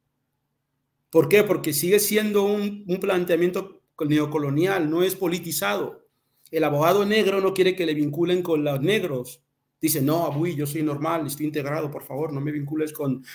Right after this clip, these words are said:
Valle, ni con Leticia, ni con Gagri, ni con nadie de esto, ni con Lito, porque ya yo, yo ya tengo el,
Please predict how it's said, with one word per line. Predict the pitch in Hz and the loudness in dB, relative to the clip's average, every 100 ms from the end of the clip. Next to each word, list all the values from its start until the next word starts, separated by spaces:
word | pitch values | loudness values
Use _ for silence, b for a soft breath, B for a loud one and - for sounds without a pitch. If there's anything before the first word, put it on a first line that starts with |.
| B | B
Valle, | 131 127 156 160 160 | -4 2 2 2 0
ni | 151 | 0
con | 143 | 0
Leticia, | 131 127 160 - 156 | -2 -4 -8 -4 0
ni | 156 147 | 0 -2
con | 131 | 0
Gagri, | 139 170 160 165 | 2 2 2 2
ni | 151 | 0
con | 139 127 | -2 -4
nadie | 135 156 | -2 -2
de | 151 | -2
esto, | 147 170 | -4 -4
ni | 156 | -6
con | 131 127 | -4 -4
Lito, | 160 180 | -4 -6
porque | 147 143 127 | -8 -10 -4
ya | 139 | -4
yo, | 147 151 156 B B B | -2 -2 -2 B B B
yo | 135 | -2
ya | 151 151 | -2 2
tengo | 156 156 156 151 | 4 6 6 4
el, | 139 | 0